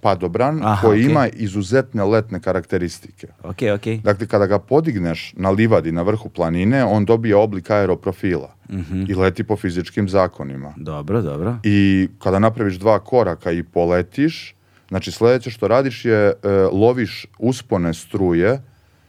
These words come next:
Speaker 1: ili dinamike, odnosno vetra koji udara u planinu, ili termike,
Speaker 2: Ok,
Speaker 1: odnosno
Speaker 2: toplog vazduha
Speaker 1: da,
Speaker 2: koji se
Speaker 1: toplog
Speaker 2: diže.
Speaker 1: vazduha koji se diže do kumulusa, do onih malih,
Speaker 2: Jasno,
Speaker 1: najlepših,
Speaker 2: da.
Speaker 1: belih, paperijastih o-, oblaka. I sada kada uđeš u tu zonu, ti treba da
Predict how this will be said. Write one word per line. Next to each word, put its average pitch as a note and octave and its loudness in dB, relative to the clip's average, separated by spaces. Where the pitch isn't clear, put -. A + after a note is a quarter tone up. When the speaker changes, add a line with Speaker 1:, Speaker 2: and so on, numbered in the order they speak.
Speaker 1:
ili A2 2
dinamike, F#2 2
odnosno F#2 0
vetra F#2+ 2
koji F2 -2
udara G2 2
u D#2+ 2
planinu, G2 -2
ili A#2 0
termike, F2 0
Speaker 2:
Ok, E2+ -10
Speaker 1:
odnosno F#2+ 2
Speaker 2:
toplog G#2 2
vazduha G2 2
Speaker 1:
da, G2+ 2
Speaker 2:
koji G2 6
se F#2+ -2
Speaker 1:
toplog F2+ 2
Speaker 2:
diže. G2+ 2
Speaker 1:
vazduha G2 0
koji A#2 0
se A2+ -6
diže A2+ 0
do G#2 0
kumulusa, E2+ 0
do F2 -2
onih G2 -2
malih, G#2 2
Speaker 2:
Jasno, F2+ -2
Speaker 1:
najlepših, F#2 0
Speaker 2:
da. E2+ -14
Speaker 1:
belih, F#2 2
paperijastih E2+ -2
o-, D2+ -2
oblaka. D2+ -4
I G#2 0
sada G#2+ 2
kada G#2+ 2
uđeš A2 0
u G2 -8
tu A2 -2
zonu, A2 2
ti A2 -8
treba G#2 0
da F#2 4